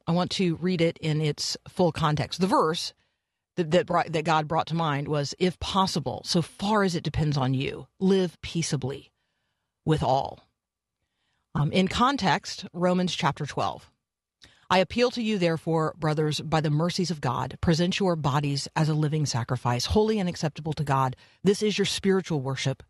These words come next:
Do not be conformed to this world, but be transformed by the renewal of your mind, that by testing you may discern what is the will of God, what is good and acceptable and perfect.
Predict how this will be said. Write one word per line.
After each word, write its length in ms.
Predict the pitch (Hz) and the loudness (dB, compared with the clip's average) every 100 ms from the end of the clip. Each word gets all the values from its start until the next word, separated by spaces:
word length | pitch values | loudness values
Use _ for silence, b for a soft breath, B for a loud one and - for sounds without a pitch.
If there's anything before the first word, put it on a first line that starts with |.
| _ _ _ _ _ - | _ _ _ _ _ 2
Do 100 | 202 | 2
not 180 | 202 | 2
be 80 | 185 | 0
conformed 480 | 170 151 - 143 135 | -2 -2 0 -2 0
to 80 | 135 | -2
this 240 | 131 - | -2 -2
world, 300 | 135 135 135 | 0 0 0
but 100 | 170 | 0
be 100 | 190 | 0
transformed 800 | - - 208 240 - 160 131 131 | 0 0 2 0 -2 -2 -2 -2
by 100 | 151 | 0
the 80 | 160 | 0
renewal 360 | 160 175 208 202 | 2 2 0 -2
of 80 | |
your 120 | 160 143 | 0 2
mind, 500 | 143 151 110 - - _ _ _ _ _ _ - | 2 0 -2 -6 -18 _ _ _ _ _ _ -4
that 100 | 180 | 0
by 160 | 180 | 0
testing 540 | 180 - 254 - 170 147 | 0 0 0 2 2 2
you 80 | 165 | 2
may 100 | 165 | 2
discern 480 | 156 - 220 202 | 0 0 2 2
what 120 | 165 175 | 2 0
is 100 | 170 | 0
the 80 | |
will 220 | 175 208 220 | 0 0 -2
of 120 | 165 | -2
God, 340 | 175 190 143 | -2 0 0
what 140 | 135 160 | 0 -2
is 80 | |
good 300 | 151 226 226 | 2 2 2
and 120 | 135 135 | -2 -4
acceptable 520 | - 208 190 143 120 | -4 -4 -4 -6 -6
and 100 | 110 | -6
perfect. 480 | - 233 - - | -4 -2 -4 -8